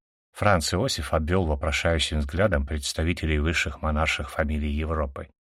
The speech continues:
"Нет? В таком случае голосуем. Но прежде чем мы начнем, отмечу сразу, что к нашей войне готовы присоединиться Османская империя и страны Алмаз.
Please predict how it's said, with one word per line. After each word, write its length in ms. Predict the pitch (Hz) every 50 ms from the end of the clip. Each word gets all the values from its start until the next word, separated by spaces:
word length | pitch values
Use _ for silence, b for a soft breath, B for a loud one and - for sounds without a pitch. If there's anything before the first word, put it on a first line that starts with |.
| _ _ _ _ _
"Нет? 340 | 143 151 147 139 156 180 - - - _ _ _ _ _ _ _ _ _ _
В 80 | - -
таком 280 | 196 190 190 175 151
случае 440 | 117 - - 104 90 - - 80 78
голосуем. 680 | 78 80 76 73 73 73 - - 117 87 69 65 - - _ _ _ _ _ _ _ _ _ _ _
Но 160 | 156 190 196
прежде 380 | 190 175 190 185 170 151 160
чем 200 | - - 156 139
мы 120 | 139 156 156
начнем, 480 | 143 139 - - - 175 175 143 117
отмечу 400 | 117 101 - 139 143 - - 107
сразу, 600 | - - - 85 85 82 71 65 65 65 67 67 - _ _ _ _ _ _ _
что 180 | - - 101
к 100 | 92 - -
нашей 300 | 98 110 107 - - 82
войне 600 | 82 80 78 80 82 87 107 127 98 69 65 - - _ _
готовы 460 | - 76 69 - - 76 76 85 90
присоединиться 920 | - 110 110 - - 113 110 107 110 110 107 95 90 - - - - 120 B B B B
Османская 760 | - 90 78 - - 87 85 87 90 - - - - 78 71
империя 680 | 69 67 69 - - 78 76 73 73 80 82 98 120 120 - _ _ _ _ -
и 100 | 117 113
страны 460 | - - - 104 101 95 95 107 131
Алмаз. 640 | 147 151 170 175 156 127 113 120 123 - - -